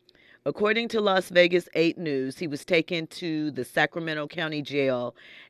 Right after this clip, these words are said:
and then on Sunday, the Los Ange-, excuse me, the Las Vegas Metropolitan Police Department said in a statement that he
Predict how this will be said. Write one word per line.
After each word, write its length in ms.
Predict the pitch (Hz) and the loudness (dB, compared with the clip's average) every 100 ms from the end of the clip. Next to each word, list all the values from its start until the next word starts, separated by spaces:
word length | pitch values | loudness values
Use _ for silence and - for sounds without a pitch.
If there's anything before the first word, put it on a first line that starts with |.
| - | -6
and 240 | 151 147 | -6 -4
then 200 | - 208 | 0 2
on 200 | 208 185 | 2 -2
Sunday, 880 | - - 214 240 262 180 147 135 131 | -6 -4 2 2 4 8 8 8 2
the 140 | 127 | 2
Los 320 | 139 143 147 175 | 0 0 -2 -4
Ange-, 320 | 170 180 - - _ _ | -4 -4 -8 -14 _ _
excuse 400 | - - 123 104 | -20 -12 -10 -8
me, 80 | 120 | -10
the 120 | 110 | -8
Las 260 | 123 113 - | -8 -8 -10
Vegas 440 | 147 170 175 139 - | -2 0 0 -2 -4
Metropolitan 800 | 123 - - 135 120 - 127 123 _ - _ _ | -12 -12 -8 -6 -6 -6 -12 -14 _ -20 _ _
Police 380 | 170 170 180 | -2 -2 -2
Department 480 | - - 147 127 127 | -8 -4 -4 -4 -6
said 220 | - 151 131 | -2 -2 -2
in 60 | |
a 60 | 131 | -6
statement 580 | - 156 151 120 120 - | -4 0 0 -2 -8 -4
that 200 | 131 127 | -2 -4
he 520 | - 190 190 214 | -6 -2 0 0